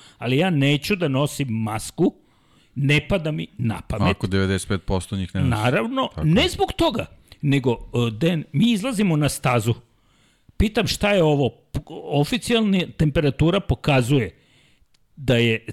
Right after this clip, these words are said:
Speaker 1: temperatura vazduha trideset i četiri zarez dva.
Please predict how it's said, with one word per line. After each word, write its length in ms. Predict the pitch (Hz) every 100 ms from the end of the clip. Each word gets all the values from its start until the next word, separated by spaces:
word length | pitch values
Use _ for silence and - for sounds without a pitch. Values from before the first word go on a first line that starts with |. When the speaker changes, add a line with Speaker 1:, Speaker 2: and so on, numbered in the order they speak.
| -
Speaker 1:
temperatura 600 | 139 120 127 120 196 226
vazduha 640 | 196 - 185 - 247 196 170 - _ _ -
trideset 720 | 143 165 190 247 175 - -
i 100 | -
četiri 680 | - 147 131 - 233 208 196 - _ _
zarez 640 | 135 127 131 151 175 - -
dva. 480 | 131 123 - -